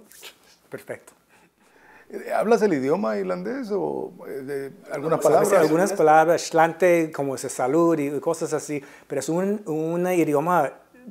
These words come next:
Speaker 1: bastante difícil, porque no está basado en, en, en, en nada de alemán, en, es como de Islandia, dice, eh, allá,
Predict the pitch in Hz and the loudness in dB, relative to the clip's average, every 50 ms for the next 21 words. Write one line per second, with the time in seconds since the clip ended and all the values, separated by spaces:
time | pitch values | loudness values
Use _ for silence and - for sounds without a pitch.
0 | - - 139 113 - - 151 147 190 185 160 143 131 143 151 147 - 131 131 - | -12 -10 -8 -8 -4 -2 -2 0 2 0 0 0 -2 -6 -8 -8 -10 -12 -12 -14
1 | - _ _ _ _ _ _ _ - 156 143 - 151 143 147 156 147 - 196 185 | -18 _ _ _ _ _ _ _ -10 -8 -4 -2 0 0 0 0 0 0 2 2
2 | 180 - - 160 156 156 156 147 135 127 120 135 135 123 120 113 113 110 117 - | 2 2 4 4 4 4 2 0 0 -2 -6 -6 -6 -6 -6 -8 -10 -14 -16 -16
3 | - 123 123 117 113 127 139 139 120 123 131 143 175 160 139 120 120 120 120 117 | -16 -14 -14 -14 -14 -14 -12 -10 -6 -2 0 0 0 0 0 0 0 0 -2 -2
4 | 120 131 147 160 170 165 147 127 120 143 170 139 - - - 165 170 160 139 - | -4 -2 -2 -2 -2 -4 -4 -6 -6 -8 -8 -10 -10 -8 -6 -4 -4 -4 -4 -4
5 | - - - - - - 151 131 123 120 131 - - - 147 123 135 135 139 151 | -8 -14 -20 -20 -10 -6 -4 -2 -2 -2 -4 -6 -8 -8 -8 -4 0 2 2 2
6 | 165 170 190 208 254 - - - - 160 156 - - 202 214 196 - 147 131 123 | 2 2 2 0 0 -2 -6 -10 -10 -8 -6 -4 -2 -2 -2 -2 -4 -4 -4 -4
7 | 120 - - - - _ _ _ _ _ _ _ _ _ - - 143 139 131 143 | -6 -8 -12 -18 -20 _ _ _ _ _ _ _ _ _ -6 -6 -6 -2 2 2
8 | 147 175 214 220 | 4 4 2 0